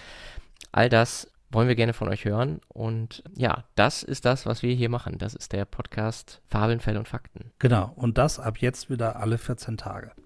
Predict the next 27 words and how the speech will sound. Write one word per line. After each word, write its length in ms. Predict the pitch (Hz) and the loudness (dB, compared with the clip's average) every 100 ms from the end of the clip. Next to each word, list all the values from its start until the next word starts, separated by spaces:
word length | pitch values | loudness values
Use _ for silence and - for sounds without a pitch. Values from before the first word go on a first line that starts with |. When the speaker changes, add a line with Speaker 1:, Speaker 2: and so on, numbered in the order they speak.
| - | -8
Speaker 2:
Genau. 300 | - 117 95 - - - - - - | -4 -2 -4 -8 -20 -20 -20 -18 2
Ja, 260 | 170 214 131 | 8 10 8
super. 920 | 135 202 190 110 - - 151 156 151 | 6 8 8 8 2 6 8 8 6
Äh, 60 | - | 0
also 380 | 139 180 170 135 | 4 6 6 4
Alternativmethoden. 1120 | 131 156 170 160 - 208 190 151 - 120 110 | 6 6 6 6 6 2 6 4 6 4 6
Sollen 160 | 110 143 | 6 6
wir 100 | 151 | 6
da 120 | 147 | 6
mal 120 | 160 | 6
einsteigen? 840 | 156 135 170 - 123 113 107 104 104 - | 4 4 4 2 4 4 4 0 -2 -6
Ähm, 220 | - 107 110 | -4 -2 -2
ich 100 | - | 0
glaub, 160 | 123 | 0
wir 80 | 123 | 6
müssen 260 | 135 151 143 | 6 6 4
das 200 | 123 - | 2 2
so 80 | |
ein 140 | 117 110 | 0 2
bisschen, 540 | 139 - 147 123 120 - - | 0 0 2 2 0 -6 -8
äh, 120 | 120 113 | -2 0
strukturieren, 840 | - - 117 - 110 139 123 107 | 0 -2 0 2 4 6 6 6
was 240 | 107 113 | 4 2
denn 280 | - 110 107 | 2 2 4
wirklich 520 | 110 - - 110 - | 2 0 -2 -2 -2
Alternativen 960 | - 120 127 120 104 - - 131 123 113 | 2 2 4 2 2 0 0 2 2 0
zu 400 | - - 110 | -2 -2 -2